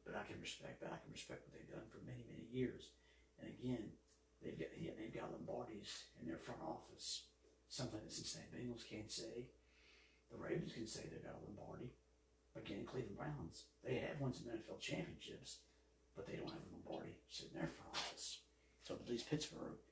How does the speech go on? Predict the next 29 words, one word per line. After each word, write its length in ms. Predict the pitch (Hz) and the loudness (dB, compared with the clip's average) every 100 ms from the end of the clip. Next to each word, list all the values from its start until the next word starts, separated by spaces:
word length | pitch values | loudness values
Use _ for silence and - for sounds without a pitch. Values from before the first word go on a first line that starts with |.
| - | -4
is 140 | - - | -2 -2
the 80 | - | 0
one 160 | - 113 | 0 2
team 160 | 107 | 0
in 60 | 110 | -2
this 120 | - | -4
division 420 | - 117 117 - - - - | 0 4 6 4 0 -16 -14
that 140 | - - | -4 -2
has 240 | - - - | 0 -2 2
a 40 | |
lot 160 | - - | 2 2
of 80 | - | 2
bragging 380 | - 60 - - | 0 0 -2 -6
rights 300 | - - - - - | -6 -6 -6 -10 -14
because 220 | - - | -6 -4
of 100 | - | -4
history. 480 | - 67 - - - - | -2 -2 -2 -8 -16 -12
If 100 | - | -6
it's 120 | - | -2
Joey 160 | - - - | 0 0 0
Porter, 220 | - 135 135 - - - | 0 0 -2 -8 -10 -6
if 100 | - | 4
Porter 300 | 139 131 - | 8 8 8
ends 160 | 127 | 4
up 80 | 123 | 4
being 240 | 120 127 123 - | 2 0 0 4
the 80 | 117 | 4
real 320 | - 127 131 | 4 6 8
deal, 440 | 135 139 110 113 | 12 10 10 4